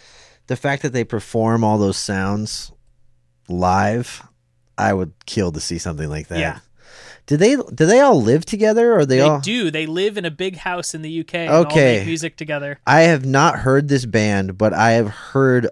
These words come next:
Speaker 1: about this band. 'Cause
Speaker 2: Mm-hmm.
Speaker 1: when you're explaining that they're from all over the place, I think I heard an interview with them. But yeah, they all live in one house and they
Speaker 2: Yep.
Speaker 1: just create together.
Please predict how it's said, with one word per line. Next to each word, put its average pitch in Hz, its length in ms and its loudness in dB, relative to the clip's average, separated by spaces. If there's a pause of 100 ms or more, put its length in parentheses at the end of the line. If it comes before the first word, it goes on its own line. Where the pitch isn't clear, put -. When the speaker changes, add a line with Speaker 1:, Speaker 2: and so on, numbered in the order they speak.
Speaker 1:
about 101 680 0
this 90 180 -6
band. 80 540 -8
'Cause 175 80 -8
Speaker 2:
Mm-hmm. 139 320 -2
Speaker 1:
when 131 80 2
you're 131 140 2
explaining 127 500 0
that 110 140 -4
they're 104 340 0
from 101 240 -4
all 101 240 2
over 98 160 0
the 87 100 -4
place, 90 500 -6 (360)
I 117 100 2
think 143 240 0
I 147 120 4
heard 135 200 2
an 104 140 0
interview 98 480 -2
with 78 180 -8
them. 80 320 -8
But 85 240 -8
yeah, 107 200 2
they 98 120 0
all 117 220 4
live 120 200 2
in 98 200 -4
one 101 180 -4
house 98 380 -4
and 95 100 -8
they 165 40 0
Speaker 2:
Yep. 95 80 0
Speaker 1:
just - 260 -8
create 101 500 -2
together. 85 540 -4